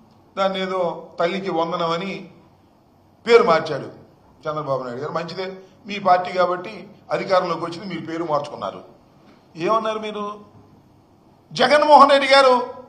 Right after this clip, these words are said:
ఒక పిల్లవాడికే ఇస్తున్నాడు ఎంతమంది ఉన్నా, మేము అధికారంలోకి వస్తే ఒక పిల్లవాడు కాదు, ఎంతమంది పిల్లలుంటే అంత ఇస్తాం.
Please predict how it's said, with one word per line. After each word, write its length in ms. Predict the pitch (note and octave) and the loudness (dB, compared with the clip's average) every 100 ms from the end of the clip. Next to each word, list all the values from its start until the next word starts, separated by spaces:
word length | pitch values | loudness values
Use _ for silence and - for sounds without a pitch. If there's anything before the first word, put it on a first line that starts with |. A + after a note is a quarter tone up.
| _ _ _ E3+ | _ _ _ -4
ఒక 280 | F#3+ C#4 | 0 2
పిల్లవాడికే 540 | C#4 D4 D4+ D4+ D4+ D4+ | 6 8 10 10 6 0
ఇస్తున్నాడు 420 | C4 - A3+ G#3+ G#3 | -2 -4 2 4 4
ఎంతమంది 420 | F#3+ F3+ D#3+ C#3+ | -2 -6 -8 -10
ఉన్నా, 320 | B2 G2 F2+ - - _ _ _ _ - - | -8 -8 -8 -14 -20 _ _ _ _ -20 0
మేము 200 | C#4+ D4 | 8 10
అధికారంలోకి 580 | C#4+ C#4+ D#4 D#4 D4+ D4 | 8 8 8 10 8 8
వస్తే 280 | D4 C#4+ C#4+ C#4 - - - _ _ - - - | 6 6 4 2 -6 -16 -20 _ _ -20 -20 -2
ఒక 260 | F3 A3+ A3+ | 2 2 2
పిల్లవాడు 400 | A3 G#3+ G3+ G3 | 4 8 8 8
కాదు, 220 | F#3+ D#3 | 4 2
ఎంతమంది 840 | D3 - D#4 D#4 D4 C#4+ C#4+ C#4 | 4 4 4 6 6 6 4 0
పిల్లలుంటే 960 | C4+ C4+ C4 B3+ B3 A#3+ D4+ G3+ - - E3+ | -2 0 4 4 2 2 4 4 -2 -4 0
అంత 220 | C4+ C4+ | 0 -2
ఇస్తాం. 520 | - - G3 F3 | -6 -2 0 0